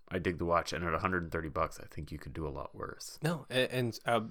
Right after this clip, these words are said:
Speaker 2: a busy dial, just like you'd expect. It looks like a pilot's chronograph. Uh, w-, without seeing any other markings on it, you, you look at that watch and you say, "That's a pilot's chronograph," right away.
Speaker 1: Yeah, <laughs> that's true.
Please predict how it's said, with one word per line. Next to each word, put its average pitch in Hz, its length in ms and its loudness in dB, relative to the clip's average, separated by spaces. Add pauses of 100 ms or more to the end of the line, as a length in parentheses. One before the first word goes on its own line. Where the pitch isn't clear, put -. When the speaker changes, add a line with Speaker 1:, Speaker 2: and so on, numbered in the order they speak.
Speaker 2:
a 127 80 0
busy 120 280 4
dial, 117 380 6
just - 200 2
like 104 200 4
you'd 117 120 4
expect. - 460 0
It 113 100 2
looks 107 340 0
like 113 100 2
a 113 60 0
pilot's 98 360 2
chronograph. 92 480 -2 (400)
Uh, 104 200 -2 (640)
w-, 139 220 4
without 110 520 8
seeing 110 380 2 (100)
any 135 180 8
other 123 160 8
markings 113 440 6
on 110 140 0
it, - 180 0
you, 107 180 -4
you 110 160 0
look 110 180 4
at 110 100 2
that 107 120 4
watch 101 300 6
and 104 40 -2
you 104 40 -2
say, 98 160 -2
"That's - 180 0
a 101 60 -4
pilot's - 300 -4
chronograph," - 500 -8
right 98 180 0
away. - 220 0 (320)
Speaker 1:
Yeah, - 60 8 (360)
<laughs> - 320 -16
that's - 180 2
true. 90 240 2